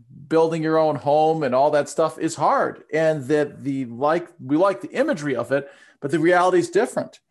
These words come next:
When I'm working from home and I'm standing in my computer in my pajama bottoms and,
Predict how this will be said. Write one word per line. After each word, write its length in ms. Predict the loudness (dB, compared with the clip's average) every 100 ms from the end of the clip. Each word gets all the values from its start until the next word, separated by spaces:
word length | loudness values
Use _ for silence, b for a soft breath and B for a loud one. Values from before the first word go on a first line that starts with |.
| _ _ _
When 140 | -2 2
I'm 300 | 4 2 2
working 320 | 2 2 0
from 200 | -2 -2
home 420 | 2 2 2 2
and 80 | 2
I'm 360 | 2 0 -2 -8
standing 460 | -4 0 2 0
in 60 | 0
my 140 | 0
computer 420 | 0 -6 -2 0 2
in 80 |
my 140 | 2 2
pajama 520 | 0 0 2 2 0
bottoms 580 | 2 2 2 -2 -4 -10 -4
and, 400 | 0 2 2